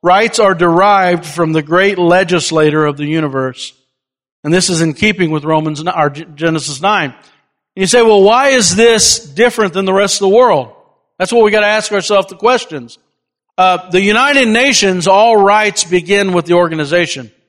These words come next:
They say, "We give you rights." Uh, some people have been quoted in the United States saying, "No nation in the world has been given more rights."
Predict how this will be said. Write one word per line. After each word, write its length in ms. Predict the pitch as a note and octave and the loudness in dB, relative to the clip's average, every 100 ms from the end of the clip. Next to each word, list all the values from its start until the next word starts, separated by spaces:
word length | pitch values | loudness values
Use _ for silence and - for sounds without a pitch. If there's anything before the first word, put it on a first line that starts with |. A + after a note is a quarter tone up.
| _ _ _ _ _ | _ _ _ _ _
They 140 | G3 | -2
say, 200 | G3+ A#3 | 0 0
"We 220 | G3+ G3+ E3 | 2 0 -2
give 300 | D#3 G#3 D#3+ | 0 -2 0
you 140 | D3+ | -4
rights." 520 | C#3 B2+ C3 - - - _ _ _ _ _ | -2 -4 -4 -8 -10 -14 _ _ _ _ _
Uh, 120 | E3+ E3+ | -2 0
some 240 | B3 B3 | 0 2
people 300 | B3 G3+ A3+ | 0 2 2
have 100 | G3 | 2
been 180 | G#3+ G3+ | 0 0
quoted 360 | - A3 G#3+ | 0 2 2
in 60 | G#3+ | 2
the 60 | G3 | 2
United 380 | G3+ G3+ F#3+ | 0 0 0
States 440 | - A#3+ B3 B3 - | -2 0 0 0 -2
saying, 460 | G3+ F3+ F3 E3+ - - _ - | 0 0 -2 -4 -8 -20 _ -4
"No 160 | G3+ | 0
nation 400 | A3+ A3+ A3+ - | 2 0 -2 -2
in 100 | G#3+ | -2
the 100 | G3+ | 0
world 360 | F#3 G#3+ A3 G3 | 2 2 2 0
has 180 | F3 D3 | -2 -2
been 280 | F#3 F3+ D3+ | -4 -4 -4
given 440 | G3+ G#3 F3+ E3+ | -2 0 -2 -2
more 260 | F3 F3 F3+ | 0 2 2
rights." 580 | G#3 E3+ C#3 - - | 2 0 -6 -12 -16